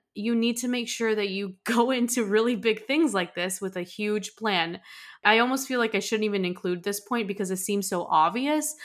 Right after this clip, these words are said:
but apparently it wasn't obvious to me. <laughs> Apparently I thought I could just do it. "Oh, I got this. It's no biggie."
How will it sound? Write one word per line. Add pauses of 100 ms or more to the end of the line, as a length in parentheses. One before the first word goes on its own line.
(240)
but (280)
apparently
it
wasn't
obvious
to
me. (260)
<laughs>
Apparently
I
thought
I
could
just
do
it.
"Oh,
I
got
this.
It's
no
biggie."